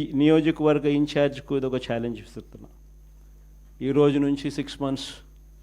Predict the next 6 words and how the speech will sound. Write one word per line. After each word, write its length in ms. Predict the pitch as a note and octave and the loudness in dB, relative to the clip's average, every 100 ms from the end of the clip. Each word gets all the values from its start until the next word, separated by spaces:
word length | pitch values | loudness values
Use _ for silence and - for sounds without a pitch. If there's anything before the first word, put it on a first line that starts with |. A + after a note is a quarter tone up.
| - C3 | -14 -8
టైమ్ 220 | C3 B2 | -6 -6
తీసుకోండి. 440 | A#2+ - A2+ G2+ - - - - - - - - - - - G#2+ | -10 -12 -20 -20 -20 -20 -20 -20 -20 -20 -20 -20 -20 -20 -16 -6
మండల్ 420 | A2 C3 C#3+ C#3+ | -2 0 2 2
కమిటీస్ 400 | C#3+ C#3 D3 C#3 | 2 2 0 0
ఫామ్ 260 | C3 C3+ | -4 -4
కావాలి. 360 | B2 A#2+ G#2+ | -2 -2 -4